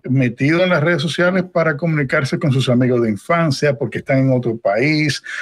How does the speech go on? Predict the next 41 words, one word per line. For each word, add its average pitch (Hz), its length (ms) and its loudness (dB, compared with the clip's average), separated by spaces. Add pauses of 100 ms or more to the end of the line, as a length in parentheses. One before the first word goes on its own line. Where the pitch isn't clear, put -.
(160)
eh, 127 220 2
para 123 320 2
ver 123 220 0
fotos 139 360 -2
de 123 80 0
sus 95 240 -8
nietos, 147 760 -2 (400)
eh, 120 220 2
y 120 60 2
demás. 117 420 0
O 147 60 -4
sea, 131 320 0 (480)
eh, 117 320 0
anteriormente 147 1000 0 (340)
quizá, 139 760 0 (300)
eh, 107 240 -6
y 107 220 -4
yo 131 400 0
como 120 320 0
tengo 139 200 0
tantos 139 300 -2
años 147 140 2
en 135 80 2
Estados 127 400 0
Unidos, 139 360 0
a 110 60 -2
veces 110 400 -2
es 120 140 -4
un 123 100 0
poquito, 117 600 -2 (580)
eh, 104 540 -2
distinta 131 800 0
la 113 100 0
situación 120 460 -2
aquí, 139 400 0
pero 135 300 0
yo 123 140 0
me 170 120 2
he - 20 2
dado 170 280 0
cuenta 151 520 -4